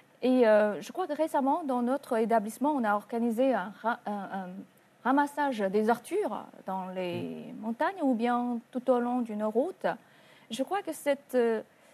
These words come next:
Speaker 1: cette initiative est, est une bonne chose pour sensibiliser les participants. C'est-à-dire que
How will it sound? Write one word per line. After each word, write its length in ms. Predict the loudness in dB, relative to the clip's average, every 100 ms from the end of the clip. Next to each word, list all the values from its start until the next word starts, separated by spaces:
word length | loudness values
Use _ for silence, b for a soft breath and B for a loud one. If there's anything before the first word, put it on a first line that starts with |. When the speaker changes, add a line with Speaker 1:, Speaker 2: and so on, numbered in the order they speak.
| b
Speaker 1:
cette 240 | -4 -2
initiative 500 | -2 -6 -4 -2 -2 -2 0
est, 220 | 0 -2 -4 -6
est 100 | -6 -10 _ 0
une 140 | 2
bonne 180 | 4 2
chose 220 | 2 -4
pour 240 | -2 -6 -6
sensibiliser 880 | -4 -4 -4 -4 -2 0 0 0 -2 _ _ _ _ _ _ _ -6
les 120 | -4
participants. 680 | -2 -2 -2 0 2 2 0 -14
C'est-à-dire 440 | -4 -2 2 0
que 80 | 2